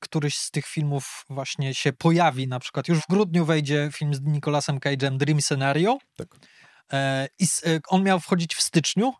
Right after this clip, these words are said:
Speaker 1: ale przesunęli premierę. Kochani, polecam wam ten film z całego serca. Naprawdę.
Speaker 2: A tymczasem, skoro już sobie tak siedzimy i padło, że listopad. A jeszcze coś?
Speaker 1: Jeszcze coś.
Speaker 2: Aha, dobrze.
Speaker 1: Skoro już mówimy o festiwalach filmowych, to warto tutaj też zrobić segment, który będę teraz robił regularnie.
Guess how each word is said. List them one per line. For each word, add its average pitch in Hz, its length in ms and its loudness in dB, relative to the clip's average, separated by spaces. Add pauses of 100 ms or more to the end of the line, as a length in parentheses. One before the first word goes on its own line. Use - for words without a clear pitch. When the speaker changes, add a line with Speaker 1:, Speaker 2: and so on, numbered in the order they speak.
Speaker 1:
ale 156 180 2
przesunęli 151 480 0
premierę. 165 460 0 (760)
Kochani, 208 320 4
polecam 175 380 6
wam 156 160 2
ten 143 120 -2
film 139 160 0
z - 60 -6
całego 123 280 -4
serca. - 300 -14 (260)
Naprawdę. 139 380 0 (220)
Speaker 2:
A 175 100 8
tymczasem, 233 840 4 (380)
skoro 185 280 6
już 220 220 4
sobie 233 140 6
tak - 180 6
siedzimy 139 640 4 (440)
i 151 100 6
padło, 180 360 6
że 170 120 4
listopad. 131 540 4 (280)
A 117 100 8
jeszcze - 200 0
coś? - 280 -4
Speaker 1:
Jeszcze 208 280 6
coś. - 280 -8
Speaker 2:
Aha, 117 160 -2 (120)
dobrze. - 240 -2 (420)
Speaker 1:
Skoro 240 320 6
już 220 240 2
mówimy 190 320 4
o 165 160 4
festiwalach 165 500 0
filmowych, 160 380 0
to 165 100 2
warto 160 300 2
tutaj 139 300 -4
też 131 240 -2
zrobić 190 600 2
segment, 190 580 2
który 165 300 0
będę 160 340 2
teraz 143 320 2
robił 139 340 0
regularnie. 220 680 4